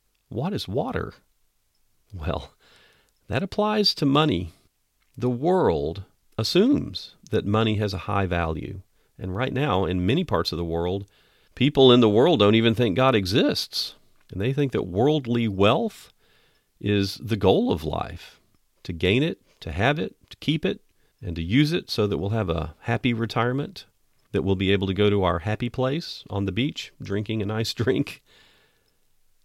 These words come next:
People become devoted to worldly wealth. But we can't do that. We can't love both God and money.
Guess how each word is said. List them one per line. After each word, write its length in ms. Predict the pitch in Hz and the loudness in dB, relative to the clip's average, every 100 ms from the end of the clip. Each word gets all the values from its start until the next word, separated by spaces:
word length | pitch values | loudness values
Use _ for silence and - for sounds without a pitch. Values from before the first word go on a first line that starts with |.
| _ | _
People 300 | - 139 254 | -8 -6 -4
become 340 | 196 127 143 135 | -4 0 2 2
devoted 600 | 117 113 185 240 - - _ _ _ | 2 2 2 0 -6 -10 _ _ _
to 140 | - | -8
worldly 720 | 92 101 113 113 113 110 117 - - | -4 -2 -2 -4 -6 -6 -6 -10 -12
wealth. 520 | - - - - - _ _ _ _ _ _ _ _ _ _ _ _ - | -8 -6 -8 -14 -20 _ _ _ _ _ _ _ _ _ _ _ _ -6
But 140 | 120 | -2
we 120 | 113 | -2
can't 520 | - 151 180 - - - - | -2 -4 -4 -8 -14 -20 -12
do 200 | 110 156 | -6 -4
that. 320 | 185 85 - _ _ - | -6 -10 -14 _ _ -12
We 140 | 101 | -10
can't 580 | 98 - 123 117 113 - - _ _ _ _ - | -8 -4 0 2 0 -4 -20 _ _ _ _ -4
love 420 | 107 90 82 - | 0 0 -2 -4
both 240 | 82 90 | -4 -4
God 260 | - 87 90 | -4 -4 -4
and 100 | 92 | -6
money. 340 | 113 101 85 | -6 -8 -12